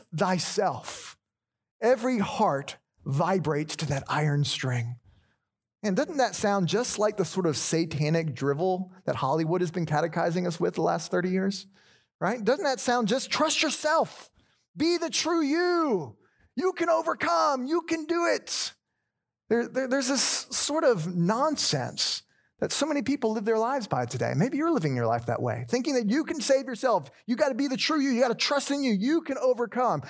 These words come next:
Let me give you a quote of the high priestess of the American religion named Oprah Winfrey. Here's what she says.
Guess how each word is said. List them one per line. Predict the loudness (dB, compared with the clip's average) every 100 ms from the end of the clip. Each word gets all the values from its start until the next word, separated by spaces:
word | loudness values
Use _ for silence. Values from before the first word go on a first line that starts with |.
| -6
Let | -4
me | -2
give | 0
you | 2 2
a |
quote | 0 0 0 2
of | -2
the | -2
high | 0 0
priestess | -2 -2 0 2 0 2
of | 0
the | 0
American | 2 2 0 0 0
religion | 2 2 0 0
named | 0 2 0 -2 -8 -4
Oprah | -4 0 0 0 -2
Winfrey. | -2 -2 -2 -4 -6 -10 _ -20 -20 _ -4
Here's | 0
what | 0
she | 0 -2
says. | 0 0 0 -6 -8